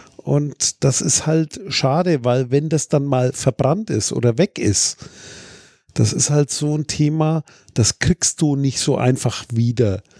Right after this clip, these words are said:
Das heißt, es braucht ein viel stärkeres Ereignis,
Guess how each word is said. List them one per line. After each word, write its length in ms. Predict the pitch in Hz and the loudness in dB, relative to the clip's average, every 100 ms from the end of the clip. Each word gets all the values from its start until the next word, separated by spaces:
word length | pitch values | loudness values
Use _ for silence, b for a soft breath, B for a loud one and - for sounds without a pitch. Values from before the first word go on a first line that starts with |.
| B B B - | B B B -6
Das 160 | 139 - | -2 0
heißt, 260 | 120 - | 0 0
es 100 | 123 | -4
braucht 380 | - 123 123 - | 0 0 0 -2
ein 60 | 139 | -4
viel 400 | - - 190 190 | -2 0 0 0
stärkeres 800 | - - 131 143 175 170 165 - | -2 -2 0 0 0 0 0 -2
Ereignis, 840 | 127 107 117 160 196 208 - - | -2 0 0 0 0 0 -2 -8